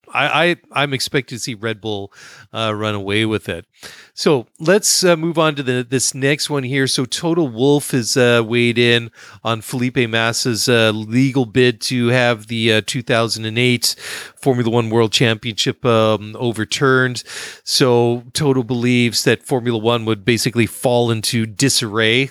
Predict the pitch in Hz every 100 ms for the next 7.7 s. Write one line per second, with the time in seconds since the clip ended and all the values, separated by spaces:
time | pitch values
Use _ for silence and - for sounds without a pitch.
0 | - 104 101 - 107 104 101 107 117 -
1 | 107 - 113 110 107 110 117 - 113 101
2 | 113 147 175 165 - - - - - -
3 | 127 110 120 120 117 - 127 113 117 113
4 | 101 - 120 110 113 117 120 107 110 -
5 | 135 135 143 110 104 113 104 - 107 98
6 | 101 - 117 107 98 107 98 107 101 -
7 | 113 110 113 98 - 101